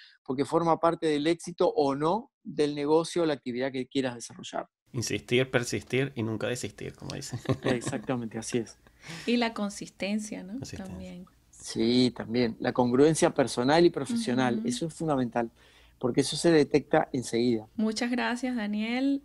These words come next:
Speaker 3: Seguimos siguiéndote en las redes sociales. Cuéntanos cómo podemos seguirte, dónde te conseguimos.
Speaker 1: Bueno, toda la semana me pueden leer en Culturizando,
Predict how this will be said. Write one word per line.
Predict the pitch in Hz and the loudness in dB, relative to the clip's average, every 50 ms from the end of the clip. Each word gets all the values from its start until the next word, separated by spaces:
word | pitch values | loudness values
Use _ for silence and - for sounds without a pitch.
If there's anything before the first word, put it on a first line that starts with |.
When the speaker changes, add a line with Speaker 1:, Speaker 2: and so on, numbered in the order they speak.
| _ | _
Speaker 3:
Seguimos | - - - 220 208 208 202 196 208 226 262 254 247 | -12 -4 -2 0 0 0 0 0 2 2 2 0 -2
siguiéndote | - - - 220 220 233 233 226 240 233 240 - 262 | -6 -8 -6 -2 0 2 2 2 2 2 0 0 0
en | 262 | 0
las | 254 240 233 | 0 0 0
redes | 233 220 226 240 | 0 0 0 0
sociales. | - 269 262 - 269 240 247 269 285 277 - 247 240 - - - | 0 -2 -2 0 0 0 2 2 0 -2 -4 -10 -12 -12 -6 -4
Cuéntanos | 240 233 226 226 226 240 269 262 - - | -2 -2 -2 -2 0 2 2 2 0 -2
cómo | - - 247 262 254 247 | -2 0 2 2 2 2
podemos | 254 247 240 247 277 277 | 0 0 2 2 0 0
seguirte, | - 247 226 233 254 269 269 | 0 -4 -2 -2 -2 -2 0
dónde | 262 240 240 233 240 | 0 0 0 0 0
te | 277 269 | -2 -4
conseguimos. | - 226 233 220 208 202 208 226 226 208 214 - - _ - | -4 -4 -6 -4 -6 -4 -4 -4 -4 -4 -6 -8 -10 _ 4
Speaker 1:
Bueno, | 160 170 151 135 123 | 6 6 6 4 4
toda | - 170 196 202 | 6 6 8 8
la | 190 170 | 8 6
semana | - - 151 180 202 208 | 4 4 4 4 6 6
me | 190 165 127 | 6 6 4
pueden | - 156 160 156 147 | 6 6 6 8 8
leer | 143 147 156 160 | 8 8 8 8
en | 151 131 | 4 0
Culturizando, | 127 127 117 - 135 123 123 120 - - 160 175 185 202 214 226 | -2 -2 -2 0 0 0 0 0 2 2 2 2 4 2 2 0